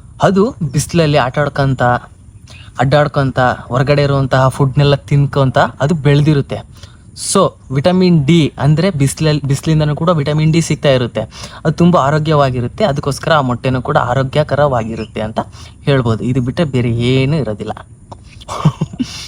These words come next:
<laughs> ಓಕೆ, ನೀವು ಒಂದು ದಿನಕ್ಕೆ ಎಷ್ಟು ಮೊಟ್ಟೆ ತಿಂತೀರಾ ಅಂತ ಕಾಮೆಂಟ್ ಮಾಡಿರಿ. ಎಗ್ ಯಾರು ತಿನ್ನಲ್ಲ ಅವ್ರಿಗೂ ಕೂಡ ಶೇರ್ ಮಾಡಿ.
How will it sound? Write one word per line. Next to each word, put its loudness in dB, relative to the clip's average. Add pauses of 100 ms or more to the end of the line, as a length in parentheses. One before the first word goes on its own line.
(540)
<laughs> -
ಓಕೆ, 4
ನೀವು 4
ಒಂದು 2
ದಿನಕ್ಕೆ 0 (960)
ಎಷ್ಟು 0
ಮೊಟ್ಟೆ 2
ತಿಂತೀರಾ -2
ಅಂತ -4
ಕಾಮೆಂಟ್ 0
ಮಾಡಿರಿ. 0 (1300)
ಎಗ್ 2
ಯಾರು 2
ತಿನ್ನಲ್ಲ 0
ಅವ್ರಿಗೂ 2
ಕೂಡ -2
ಶೇರ್ -4
ಮಾಡಿ. -8